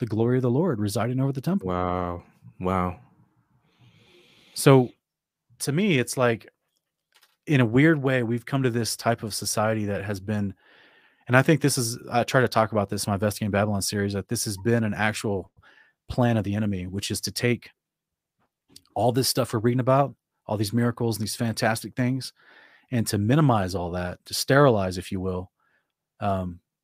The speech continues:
Speaker 1: because they, because the enemy knows prophecy too. Let me say this as quickly as possible. The enemy knows prophecy too. So therefore, the enemy knows that the,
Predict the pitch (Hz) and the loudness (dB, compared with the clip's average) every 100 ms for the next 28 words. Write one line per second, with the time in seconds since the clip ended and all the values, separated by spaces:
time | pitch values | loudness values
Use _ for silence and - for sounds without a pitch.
0 | _ 120 120 135 123 143 127 123 131 147 | _ -2 2 6 8 6 6 2 4 6
1 | 185 170 143 123 135 117 - 104 104 98 | 6 6 4 4 4 4 2 -6 -6 -4
2 | 113 - 117 107 - - - - 101 95 | -4 0 0 -2 -4 -8 -8 -8 -6 -6
3 | - 90 - 104 135 147 131 - 107 - | -4 -4 -4 -2 2 4 2 2 0 0
4 | 104 - 92 - 104 110 - 117 101 - | -6 -6 -8 -6 -4 -4 -2 -2 -2 -8
5 | - - _ - 123 160 143 117 107 104 | -20 -20 _ 0 4 6 4 4 0 0
6 | 107 104 - _ _ _ _ _ 120 110 | -2 -2 -6 _ _ _ _ _ -4 -4